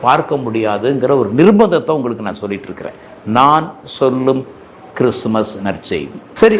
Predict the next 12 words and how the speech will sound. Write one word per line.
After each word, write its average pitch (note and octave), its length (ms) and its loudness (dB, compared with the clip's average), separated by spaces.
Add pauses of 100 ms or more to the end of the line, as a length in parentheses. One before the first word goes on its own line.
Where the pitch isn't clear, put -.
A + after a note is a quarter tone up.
(920)
பிறப்புலேருந்து D#3+ 600 4
இறப்புன்னு E3+ 400 2
சொல்லுவோம்ல, C#3+ 440 -2 (1160)
பிறப்புன்னா C3 380 2
இறப்புன்னு E3 360 4
சொல்லுவோம்ல, G2+ 340 -8 (300)
இறப்புலையாச்சும் G3 1040 4 (380)
நே-, F#3 80 -2
நேரா G#3 260 6
சொல்றேன் F#3 260 4
பாருங்க, B2 260 -4 (300)
இயேசு G#3+ 800 6